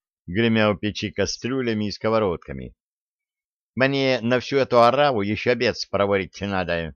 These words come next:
"И чем тебе Торггорм не угодил?" — усмехнулся юноша, входя в горницу. "Да ты посмотри, как он статью подписал!" —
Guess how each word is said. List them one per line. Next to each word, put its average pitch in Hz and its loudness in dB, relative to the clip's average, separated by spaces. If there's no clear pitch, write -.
"И 80 -6
чем 110 0
тебе 123 2
Торггорм 110 4
не 104 0
угодил?" — 98 -2
усмехнулся 95 -4
юноша, 113 0
входя 101 0
в 92 -4
горницу. 87 -2
"Да 117 2
ты 165 8
посмотри, 131 2
как 78 -4
он 110 4
статью 120 0
подписал!" — 85 -4